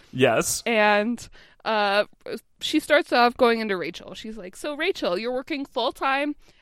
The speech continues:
Speaker 2: at a diner. You are also a full-time student at niata and a full-time Broadway star. How do you do it?"
Speaker 1: Well,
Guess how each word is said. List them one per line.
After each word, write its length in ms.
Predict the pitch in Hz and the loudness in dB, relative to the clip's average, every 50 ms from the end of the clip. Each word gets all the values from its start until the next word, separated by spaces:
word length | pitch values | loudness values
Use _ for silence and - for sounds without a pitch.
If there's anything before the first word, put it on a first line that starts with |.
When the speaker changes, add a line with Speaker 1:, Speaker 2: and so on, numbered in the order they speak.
| _ _ | _ _
Speaker 2:
at 220 | - 233 226 226 - - | 2 2 2 2 0 -2
a 160 | 262 277 285 | -4 -4 -4
diner. 520 | - - 208 185 175 175 175 175 180 180 | -2 0 0 2 0 0 -2 -2 -2 -2
You 200 | 180 - 214 262 | -4 -4 -4 -4
are 80 | 269 233 | -2 -2
also 280 | 208 226 240 - 269 226 | -2 -2 -4 -4 -4 -6
a 60 | 220 | -6
full-time 460 | - - 262 240 240 - 254 214 220 | -4 -2 -2 -2 -2 -2 -4 -4 -4
student 400 | - - - 254 220 214 220 180 | -6 -10 -8 -6 -4 -4 -4 -4
at 140 | 151 196 208 | -4 -6 -6
niata 480 | 208 202 214 226 247 302 339 294 262 226 - | -6 -8 -8 -4 -4 -2 -2 -2 -2 -2 -4
and 200 | - 269 285 349 | -6 -8 -8 -10
a 40 | 359 | -12
full-time 840 | _ - 320 320 320 320 302 - _ - - - 277 269 269 269 262 | _ -10 -8 -8 -8 -8 -10 -12 _ -18 -12 -10 -8 -6 -6 -6 -6
Broadway 440 | - 247 220 226 220 233 226 208 | -6 -4 -4 -4 -4 -4 -4 -4
star. 580 | 208 - - - 226 302 269 160 - - - _ _ _ _ _ _ _ _ _ _ _ _ _ _ | -4 -8 -10 -8 -4 -4 -4 -6 -6 -10 -18 _ _ _ _ _ _ _ _ _ _ _ _ _ _
How 240 | - - 277 277 269 | -2 0 2 2 0
do 80 | 269 | -2
you 100 | 226 220 | -6 -8
do 220 | 208 233 262 311 277 | -6 -6 -4 -4 -4
it?" 200 | 147 82 - - _ - - - 208 - | -4 -6 -8 -14 _ -18 -14 -6 4 8
Speaker 1:
Well, 240 | 220 220 196 165 | 8 8 8 6